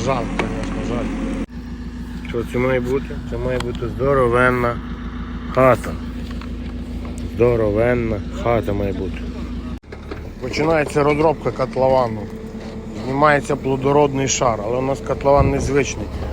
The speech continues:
Тут буде невеличка глибина, на тому вуглу півтора метра. І ми знімаємо плодородний шар, перші там тридцять-сорок сантиметрів. І забираємо його в сторону, цей ґрунт цінний людям на городи. Тут у нас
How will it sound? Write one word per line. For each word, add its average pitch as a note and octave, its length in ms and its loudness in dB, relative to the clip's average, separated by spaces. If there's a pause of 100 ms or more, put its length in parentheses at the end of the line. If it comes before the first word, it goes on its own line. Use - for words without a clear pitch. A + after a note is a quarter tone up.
(120)
Тут D3 280 2
буде C#3+ 180 4
невеличка C#3+ 520 2
глибина, B2 500 2
на A#2 160 -2
тому C3+ 280 2
вуглу C3+ 400 4
півтора B2+ 380 2
метра. G#2+ 380 -4 (1300)
І C3+ 200 4
ми C#3 180 4
знімаємо D3 420 6
плодородний C#3 600 6
шар, D3+ 300 8 (580)
перші B2+ 320 4
там A#2+ 200 0
тридцять-сорок B2+ 680 0
сантиметрів. A2 680 -4 (380)
І A#2+ 60 0
забираємо C3+ 600 6
його C3 140 6
в B2 60 0
сторону, C3 500 4
цей A#2+ 200 2 (240)
ґрунт B2+ 260 4 (220)
цінний B2+ 380 2
людям A#2+ 380 0
на B2 80 2
городи. A#2+ 400 2 (100)
Тут A2+ 180 -4
у - 20 0
нас A#2+ 200 0